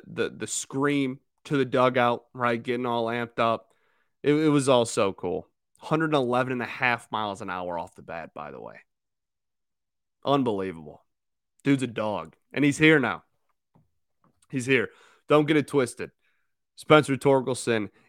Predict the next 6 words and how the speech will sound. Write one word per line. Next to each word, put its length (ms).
is 160
absolutely 1000
here. 520
He 160
now 300
has, 460